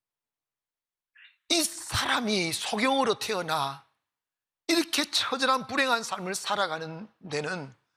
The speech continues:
뭐가 이유가 있지 않느냐? 본인의 죄 때문에 그렇습니까?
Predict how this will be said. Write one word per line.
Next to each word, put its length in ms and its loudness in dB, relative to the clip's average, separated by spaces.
뭐가 220 4
이유가 460 -2
있지 200 -4
않느냐? 760 -4
본인의 840 2
죄 260 -2
때문에 340 0
그렇습니까? 960 -2